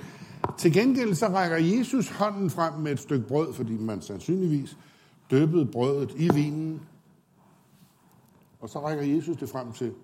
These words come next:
Judas og siger, "Judas, lad være med at gøre det, du har planlagt.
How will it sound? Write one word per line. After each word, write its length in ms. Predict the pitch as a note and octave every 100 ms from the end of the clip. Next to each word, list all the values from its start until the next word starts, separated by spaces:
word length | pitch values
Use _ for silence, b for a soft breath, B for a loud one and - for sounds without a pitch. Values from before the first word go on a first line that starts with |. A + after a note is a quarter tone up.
| - -
Judas 400 | B2+ B2 B2+ B2+
og 80 | A2+
siger, 280 | B2 A#2 A2 B B B
"Judas, 520 | G#2+ C3 D3 C#3 - - - - - - _ _ _ - _ _ - - - G#2
lad 100 | G#2+
være 140 | A2+ D3+
med 140 | C#3+
at 80 | B2
gøre 160 | B2
det, 160 | A#2 A#2
du 60 | A#2+
har 60 |
planlagt. 420 | G#2 G#2+ G#2 G#2